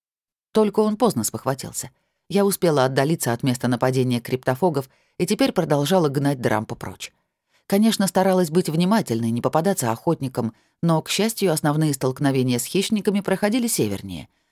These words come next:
Я же двигалась строго на запад, ориентируясь на другой артефакт. И скакала долго, почти четыре часа, прежде чем остановиться возле ожидающей меня всадницы. «Госпожа?» — дрожащим голосом обратилась ко мне Риане.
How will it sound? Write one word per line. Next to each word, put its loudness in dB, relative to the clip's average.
Я -2
же -2
двигалась 0
строго -2
на 0
запад, -6
ориентируясь 0
на 0
другой 0
артефакт. -14
И -4
скакала 2
долго, 0
почти -4
четыре -4
часа, -4
прежде 2
чем 0
остановиться 0
возле 2
ожидающей 0
меня 0
всадницы. -8
«Госпожа?» — -2
дрожащим -2
голосом 0
обратилась -2
ко -2
мне 0
Риане. -6